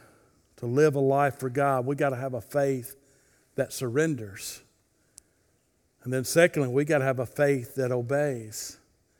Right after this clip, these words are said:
Mary said, "I can't do it, but I'm trusting in God." Here comes Joseph. And Joseph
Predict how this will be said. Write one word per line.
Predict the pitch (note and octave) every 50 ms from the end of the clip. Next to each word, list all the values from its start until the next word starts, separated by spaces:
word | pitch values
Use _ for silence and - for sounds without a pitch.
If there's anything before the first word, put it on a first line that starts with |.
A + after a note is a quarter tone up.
| _ _ _ _ _ _ _ _ _ _ _ _ _ _ _ _
Mary | - C3+ D3 D#3+ E3+ E3 C#3
said, | - - D3 C#3+
"I | C#3+ C#3+
can't | C3+ - - D#3 D3 C#3 C3+ C3 C3
do | D3+ E3+ E3 C#3+
it, | B2 A#2 - - - - _ _ _ _ _ _
but | - C3
I'm | B2 A#2+ A#2
trusting | - - - D3+ C#3 - - - C3+ B2 B2
in | A#2 A2+
God." | G#2+ C3 C#3+ D3+ C#3 A#2+ A2+ A2 G#2+ A2 A2+ - _ _ _ _ _ _ _ _ _ _ _ _ _ _ _ _ _ _ _ _ _ _
Here | - D#3 E3+
comes | - - D#3+ D3+ C#3 A#2 A#2
Joseph. | A#2 - C#3+ D#3 D#3 D#3+ E3 C3+ A#2 A#2+ A2+ G2+ - - - - _ _ - _ _ _ _ _ _ _ _ _ _ _ _ _ _ _ _ _ _ _ _ _ _ _ _ _ _ _ _ _
And | - A2+
Joseph | G2 C#3 D3 D#3 E3+ E3+ D3 A2+ B2+ B2 G#2+ - - -